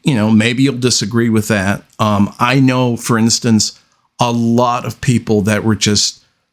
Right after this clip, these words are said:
totally, absolutely loved Moving Pictures.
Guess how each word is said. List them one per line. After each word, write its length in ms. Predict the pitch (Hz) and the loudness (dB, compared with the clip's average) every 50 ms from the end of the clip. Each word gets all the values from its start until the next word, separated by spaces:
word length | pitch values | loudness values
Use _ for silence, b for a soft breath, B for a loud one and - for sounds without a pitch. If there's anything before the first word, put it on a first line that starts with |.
| _ _ _ | _ _ _
totally, 720 | _ - - 143 135 135 131 131 127 113 110 110 110 104 - _ _ | _ -4 -2 -2 -2 -2 -2 -2 0 0 0 0 -2 -2 -6 _ _
absolutely 760 | - 120 123 123 120 - - - 117 113 110 107 - 98 98 95 | -2 -2 -2 -2 -2 -4 -4 -2 -2 -2 -2 0 0 0 0 2
loved 440 | 98 104 110 107 107 98 92 - - | 4 2 2 2 0 -4 -4 -2 0
Moving 380 | 101 107 104 92 95 92 95 | 0 2 2 2 0 -2 0
Pictures. 600 | - 143 147 71 - - 67 - - - - - | 0 0 -2 0 -4 -6 -6 -4 -6 -6 -6 -8